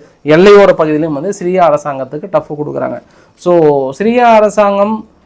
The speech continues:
ஒரு சில பகுதிகளை, ஆயுதங்களை விட்டுட்டு போயிட்டாங்க அப்படின்ற வீடியோ பதிவுகள் தொடர்ந்து, ஆ, வந்துட்டு தான் இருக்கு. அடுத்தடுத்த முன்னேற்றங்களை ஆப்போசிஷன் பார்ட்டியும்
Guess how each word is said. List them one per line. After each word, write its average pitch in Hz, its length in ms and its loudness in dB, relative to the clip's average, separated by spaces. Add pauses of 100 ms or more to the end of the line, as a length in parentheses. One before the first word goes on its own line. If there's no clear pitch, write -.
(140)
ஒரு 175 180 0
சில 196 200 0
பகுதிகளை, 196 680 0 (340)
ஆயுதங்களை 180 720 2
விட்டுட்டு 160 560 -4
போயிட்டாங்க 165 640 -4
அப்படின்ற 147 320 -6
வீடியோ 170 320 -2
பதிவுகள் 156 480 -2
தொடர்ந்து, 175 600 0 (380)
ஆ, 143 460 -2
வந்துட்டு 175 280 0
தான் 180 200 2
இருக்கு. 196 380 0
அடுத்தடுத்த 170 500 -4
முன்னேற்றங்களை 180 960 -2 (640)
ஆப்போசிஷன் 190 680 0
பார்ட்டியும் 160 580 0